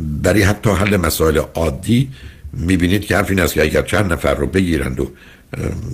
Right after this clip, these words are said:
دار بزنند و یا چند نفر رو برای همیشه به زندان بیاندازند، بقیه حساب کار خودشونو می‌کنند. این نحوه تفکری است که مال نه تا دوازده سال است. یعنی نگاهی که او داره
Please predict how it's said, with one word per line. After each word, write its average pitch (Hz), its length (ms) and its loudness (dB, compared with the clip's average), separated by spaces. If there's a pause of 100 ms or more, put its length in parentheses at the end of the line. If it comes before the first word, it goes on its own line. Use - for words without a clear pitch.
(320)
دار 104 240 4
بزنند 73 520 0
و - 60 -8
یا 71 80 -2
چند 87 320 -2
نفر 80 200 -2
رو - 220 -4 (420)
برای 82 200 2
همیشه 85 320 2
به 85 100 4
زندان 80 380 2
بیاندازند، 82 600 2
بقیه 80 440 0 (160)
حساب 85 360 0
کار 80 200 0
خودشونو - 360 -4
می‌کنند. 71 320 -10 (200)
این 156 180 0
نحوه 101 240 2
تفکری 92 580 0
است 135 180 -2 (260)
که 113 100 0
مال 113 200 4
نه 104 220 2
تا 85 120 0
دوازده 71 500 -4
سال - 220 -14
است. - 260 -18 (420)
یعنی 95 200 4
نگاهی 101 420 4
که 101 140 0
او 90 160 2
داره 95 460 4